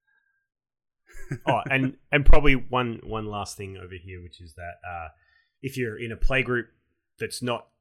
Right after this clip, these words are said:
Speaker 2: Melbourne, um, well, it's not the Melbourne C B D, uh, and you would like it featured on Hidden City Rollers, you know, we've done Portland now, we did, we did Brizzy. Uh, please let us know at the aforementioned, uh, channels of communication, 'cause we'd love to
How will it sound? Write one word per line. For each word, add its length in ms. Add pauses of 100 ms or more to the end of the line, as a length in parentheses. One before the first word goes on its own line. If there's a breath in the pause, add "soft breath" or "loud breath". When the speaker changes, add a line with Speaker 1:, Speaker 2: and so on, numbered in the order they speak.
(140)
Speaker 2:
Melbourne, 420 (380)
um, 340 (680)
well, 160
it's 140
not 140
the 60
Melbourne 320
C 220
B 160
D, 320 (440)
uh, 320
and 140
you 80
would 140
like 200
it 120
featured 540 (380)
on 220
Hidden 240
City 220
Rollers, 460
you 60
know, 100
we've 220
done 500
Portland 360
now, 280
we 100
did, 200 (180)
we 100
did 140
Brizzy. 420 (360 soft breath)
Uh, 100
please 360
let 120
us 140
know 200
at 140
the 120
aforementioned, 840 (100)
uh, 240
channels 360
of 60
communication, 720
'cause 180
we'd 160
love 200
to 320